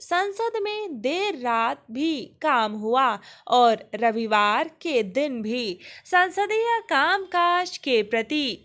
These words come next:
के सांसदों के इस समर्पण की सराहना होनी चाहिए, लेकिन अच्छा होता कि जो महत्वपूर्ण विधेयक पारित हुए उन पर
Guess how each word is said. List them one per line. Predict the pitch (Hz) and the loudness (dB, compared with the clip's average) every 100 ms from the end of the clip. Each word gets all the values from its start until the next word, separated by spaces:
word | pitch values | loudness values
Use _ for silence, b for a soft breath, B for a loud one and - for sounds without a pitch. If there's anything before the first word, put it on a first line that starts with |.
| _ | _
के | 320 311 214 | -2 2 0
सांसदों | - 277 226 220 208 226 220 302 370 | 0 0 2 0 -4 -2 0 0 -2
के | 330 226 196 B B - | -4 -6 -6 B B -4
इस | 320 - - | -4 -4 -14
समर्पण | - 247 226 220 214 208 226 247 330 - | -6 -4 -2 -2 -4 -4 -2 -2 -6 -8
की | 330 320 208 | -4 -4 -4
सराहना | 196 226 208 208 208 208 233 269 240 - B B | -8 -6 -4 -4 -4 -4 -4 -2 -2 -6 B B
होनी | 285 359 403 440 427 | -2 0 0 -2 -2
चाहिए, | - 254 214 208 220 247 226 208 _ | -2 0 0 0 -4 -2 -2 -2 _
लेकिन | 226 277 381 403 233 196 B B - | -4 0 0 0 -6 -8 B B -2
अच्छा | 233 220 - 214 208 | -2 -2 -4 -2 0
होता | 208 339 370 370 359 349 - | 0 0 2 2 2 0 -6
कि | - 330 - B B | -4 -4 -4 B B
जो | 233 254 247 - 247 | 0 4 4 2 -2
महत्वपूर्ण | 311 330 403 403 240 - 214 214 226 320 B B 226 | -2 0 -4 -4 -4 -4 -6 -4 -4 -6 B B -8
विधेयक | 247 240 349 392 269 202 _ - | -4 -2 0 0 0 -2 _ 2
पारित | 311 392 440 403 - - | 4 4 2 -4 -8 -8
हुए | 226 220 254 359 B B | 0 0 0 -4 B B
उन | 349 415 403 | -4 -2 0
पर | 339 214 | 0 0